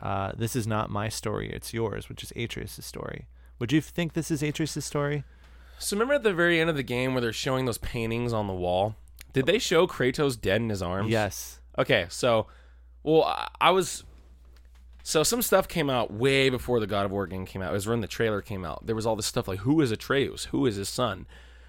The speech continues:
Speaker 2: You shoot lightning at that troll in the, um, in the launch trailer. So I'm like, "Oh, his son is Thor or something."
Speaker 1: And
Speaker 2: That's
Speaker 1: you
Speaker 2: what I
Speaker 1: actually
Speaker 2: thought. I
Speaker 1: thought,
Speaker 2: thought
Speaker 1: you
Speaker 2: his son
Speaker 1: thought
Speaker 2: was
Speaker 1: Boulder
Speaker 2: Thor.
Speaker 1: was, uh,
Speaker 2: And I
Speaker 1: Loki.
Speaker 2: thought Boulder was Loki. Um,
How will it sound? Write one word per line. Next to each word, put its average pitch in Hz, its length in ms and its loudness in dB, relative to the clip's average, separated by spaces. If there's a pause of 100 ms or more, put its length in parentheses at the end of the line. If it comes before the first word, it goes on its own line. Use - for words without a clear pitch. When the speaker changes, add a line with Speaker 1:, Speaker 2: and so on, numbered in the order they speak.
(520)
Speaker 2:
You 147 160 -2
shoot - 320 2
lightning 135 640 2 (100)
at 127 160 2
that 107 180 -4
troll 113 600 2
in 110 160 -2
the, 98 240 -4
um, 71 400 -10 (600)
in 98 240 -6
the 90 360 -8
launch 110 320 0
trailer. 82 360 -6
So - 160 0
I'm 120 80 0
like, 110 160 0
"Oh, 147 180 4
his 101 160 -6
son 127 180 -2
is 92 140 -8
Thor 123 320 -2
or 60 60 -10
something." - 460 -16 (460)
Speaker 1:
And 160 60 2
Speaker 2:
That's 143 80 10
Speaker 1:
you 175 60 8
Speaker 2:
what 175 80 8
I - 20 10
Speaker 1:
actually 135 140 6
Speaker 2:
thought. 170 140 10
I 127 160 10
Speaker 1:
thought, 110 60 4
Speaker 2:
thought 151 120 8
Speaker 1:
you 151 60 8
Speaker 2:
his 127 100 4
son 196 80 12
Speaker 1:
thought 147 100 12
Speaker 2:
was 101 80 2
Speaker 1:
Boulder 170 220 10
Speaker 2:
Thor. 127 100 8
Speaker 1:
was, 120 240 0
uh, 120 40 2 (100)
Speaker 2:
And - 20 -
I - 0 - (280)
Speaker 1:
Loki. 135 100 4
Speaker 2:
thought 135 320 4
Boulder 120 240 4
was 107 160 -2
Loki. 113 360 2 (460)
Um, 110 480 2